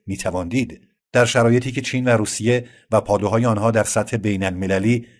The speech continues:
از درگیر کردن غرب در چند جبهه استقبال می‌کنند، چند پرسش قابل طرح است. آیا رهبران قادر خواهند بود راهی برای برون رفت از این بحران پیدا کنند؟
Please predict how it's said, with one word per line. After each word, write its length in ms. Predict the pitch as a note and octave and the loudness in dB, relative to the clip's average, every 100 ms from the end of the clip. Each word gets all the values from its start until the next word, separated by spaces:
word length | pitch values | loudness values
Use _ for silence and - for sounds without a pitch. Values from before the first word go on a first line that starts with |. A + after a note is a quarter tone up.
| _ | _
از 220 | - D3 A#2 | -2 -2 2
درگیر 360 | G#2+ G2 G#2 | 0 0 -4
کردن 420 | F#2 G2 F#2 G2+ G2+ | -2 -4 -2 -4 -4
غرب 360 | G2+ G#2 F2+ | 0 0 0
در 160 | F#2+ F2+ | -2 -4
چند 340 | - A#2 A#2 | -2 -2 0
جبهه 380 | G#2 F#2+ G2 G2 - _ | -2 -4 -4 -4 -6 _
استقبال 560 | B2 A2+ - F2 F#2 E2+ | -4 -2 -4 -2 -2 -2
می‌کنند، 600 | F2+ - G#2+ B2+ B2+ A#2+ _ _ _ | -4 -4 0 0 0 -8 _ _ _
چند 260 | - E3+ C3+ | -6 -6 -4
پرسش 480 | A#2 G#2 A#2+ A#2 - | -4 -2 0 0 0
قابل 360 | G#2 F#2+ F#2 | 0 2 -2
طرح 300 | F2 - D2 | -4 -4 -4
است. 200 | D2 - _ _ _ _ _ _ _ _ | -8 -12 _ _ _ _ _ _ _ _
آیا 220 | - G2+ F#2 | -4 0 0
رهبران 580 | F#2+ E2+ F#2+ G#2+ A2 - _ _ | 0 0 0 0 0 -6 _ _
قادر 240 | G#2+ G#2 | -2 0
خواهند 400 | A2+ B2 B2+ C#3+ | 0 0 0 0
بود 140 | D3 B2+ | -2 2
راهی 280 | A#2+ C3 | 2 2
برای 360 | B2+ A#2+ A#2 A#2 | 2 2 2 0
برون 340 | A2+ A#2 A#2 | 2 2 4
رفت 220 | A2+ A#2 A#2+ | 2 0 0
از 180 | A2+ | -2
این 200 | A#2 A#2 | 0 -2
بحران 380 | A2 A2 A2+ G#2+ | 0 0 0 -4
پیدا 260 | A2 G#2+ G#2+ | -4 -2 -2
کنند؟ 480 | A2+ A2 A#2+ B2+ | 0 -2 -2 -6